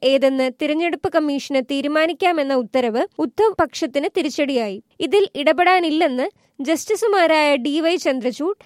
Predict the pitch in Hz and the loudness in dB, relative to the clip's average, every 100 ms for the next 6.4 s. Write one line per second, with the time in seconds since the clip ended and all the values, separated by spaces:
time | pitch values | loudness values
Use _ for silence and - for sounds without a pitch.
0 | - 277 330 415 370 - 285 339 - 330 | -2 2 4 2 0 0 2 2 -2 -8
1 | - 427 415 330 269 247 302 415 _ _ | -2 0 2 4 4 2 0 -4 _ _
2 | - 339 415 440 330 285 254 330 440 349 | -2 2 2 4 4 4 0 -4 -2 2
3 | 370 415 349 311 277 - 302 294 359 - | 4 2 2 2 2 0 -2 2 0 2
4 | 277 294 277 294 269 247 262 262 359 285 | 0 0 0 2 2 2 0 0 0 0
5 | - 269 226 - 214 - 302 330 392 415 | 0 -2 -2 -6 -16 -6 0 6 6 6
6 | - 392 381 403 | 2 -2 0 0